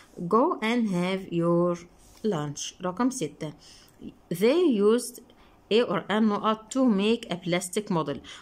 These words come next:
هم استخدموا ايه عشان يعملوا نموذج ايه؟ بلاستيكي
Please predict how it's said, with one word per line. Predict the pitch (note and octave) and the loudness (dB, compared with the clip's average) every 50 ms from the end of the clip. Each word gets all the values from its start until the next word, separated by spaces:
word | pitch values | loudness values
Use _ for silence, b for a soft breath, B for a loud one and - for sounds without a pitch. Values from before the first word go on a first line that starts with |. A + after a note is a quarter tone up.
| B - - | B 0 2
هم | C4 F4+ F4+ | 4 4 4
استخدموا | D4+ - - A3 F#3 E3+ E3 G#3 A#3 B3+ F#3 | 2 0 -2 -2 -2 2 2 4 4 4 2
ايه | C#3+ G3+ A3 A#3 A#3+ G#3+ | 2 2 0 0 0 -2
عشان | F3 D#3+ D#3 - - G#3+ G#3+ G3+ | -4 -6 -6 -4 -2 -2 0 0
يعملوا | F#3+ F3 E3 D#3+ F3 G3 G3 F#3 | 0 0 2 2 2 4 4 4
نموذج | E3+ E3 D#3+ E3+ F3+ F#3+ G3 F3 F3 D#3+ E3+ - | 2 2 2 2 2 2 2 2 0 -2 -2 -2
ايه؟ | D#3+ D#3+ D#3 D#3+ D#3 D#3 D#3+ | -2 0 0 0 -2 -2 -2
بلاستيكي | E3 E3 E3 D#3+ - - - E3+ D#3 D3 - - D3 D3 D3+ | -2 -2 -2 -2 -4 -4 -2 -2 -2 -2 -2 -4 -4 -4 -6